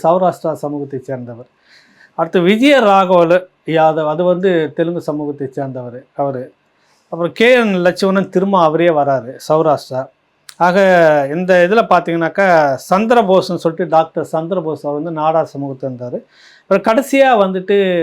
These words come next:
ஒரு பட்டியல் சமூகத்தை சேர்ந்தவர், பறைய சமூகத்தை சேர்ந்தவர் டாக்டர் கிருபாநிதி ரொம்ப குறுகிய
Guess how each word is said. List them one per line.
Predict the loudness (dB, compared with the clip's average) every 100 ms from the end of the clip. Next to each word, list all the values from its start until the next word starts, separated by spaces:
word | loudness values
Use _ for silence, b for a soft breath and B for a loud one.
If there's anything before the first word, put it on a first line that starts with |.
| -2 -6 -8
ஒரு | -4 -4
பட்டியல் | -2 -2 -2 -2
சமூகத்தை | -4 -6 -10 -8
சேர்ந்தவர், | -6 -6 -6 -4
பறைய | -4 -4
சமூகத்தை | -6 -10 -12 -10
சேர்ந்தவர் | -6 -6 -4
டாக்டர் | -6 -6 -10 -8
கிருபாநிதி | -4 -2 -4 -6 -8 -8 -12 -16
ரொம்ப | -14 -10
குறுகிய | -8 -6 -6